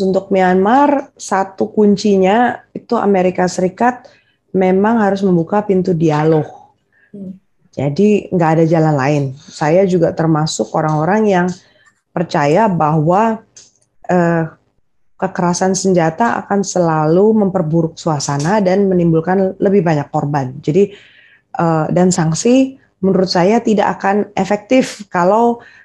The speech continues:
Speaker 1: tidak ditindaklanjuti juga dengan, eh, peningkatan dialog,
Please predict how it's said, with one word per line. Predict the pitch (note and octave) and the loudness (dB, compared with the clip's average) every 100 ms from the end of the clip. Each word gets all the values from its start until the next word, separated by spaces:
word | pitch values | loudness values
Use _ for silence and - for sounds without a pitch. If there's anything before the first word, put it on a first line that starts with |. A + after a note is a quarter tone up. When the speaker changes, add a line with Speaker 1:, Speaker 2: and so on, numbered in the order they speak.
| _ | _
Speaker 1:
tidak | - F#3+ F#3 | -2 0 2
ditindaklanjuti | F3 F#3+ F#3 F#3+ F3+ - E3 E3+ E3 E3 G3 | 2 2 2 2 0 0 0 2 0 0 0
juga | F3 G#3 | 0 0
dengan, | G3 F3+ F#3 G3+ G3+ | 2 2 2 2 -2
eh, | - - F3+ | -6 -10 -8
peningkatan | - F#3+ F#3 E3 E3 F#3+ F#3 | -2 0 0 -2 0 2 4
dialog, | F#3+ G3+ F#3 - | 4 4 2 -2